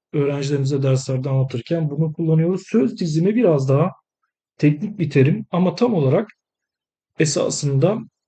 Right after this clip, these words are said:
e, anlatmak istediğimiz şeyi karşılayan sözcük söz dizimidir. Dolayısıyla burada size ikisini de veriyorum. Yani ikisiyle de, e, karşılaşabilirsiniz. Söz dizimi hataları ya da yazım hataları, derleyici yazılımın bulduğu,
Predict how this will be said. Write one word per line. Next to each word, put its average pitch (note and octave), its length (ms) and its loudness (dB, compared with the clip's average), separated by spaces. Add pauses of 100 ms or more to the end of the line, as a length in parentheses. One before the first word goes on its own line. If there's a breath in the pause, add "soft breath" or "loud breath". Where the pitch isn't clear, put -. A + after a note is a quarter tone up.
(320)
e, C3+ 380 4
anlatmak D3 520 0
istediğimiz C#3+ 400 -4
şeyi B2 220 -2
karşılayan C#3 580 0
sözcük C#3 480 -2
söz F#3 320 2
dizimidir. A#2 680 -4 (100)
Dolayısıyla D#3+ 560 0
burada D3 220 -2
size D3+ 280 -4
ikisini C3+ 460 -2
de G#3+ 240 -2 (400)
veriyorum. D3+ 420 2
Yani C#3+ 240 0
ikisiyle B2+ 560 0
de, G3+ 160 0 (800)
e, C3 280 4
karşılaşabilirsiniz. D3 1000 0
Söz F#3 280 4
dizimi B2 260 0
hataları A#2+ 500 -2
ya D3 160 0
da F3 60 0
yazım C#3+ 320 0
hataları, A#2+ 560 -2
derleyici C3+ 460 0
yazılımın C3 540 -2
bulduğu, C3+ 540 -2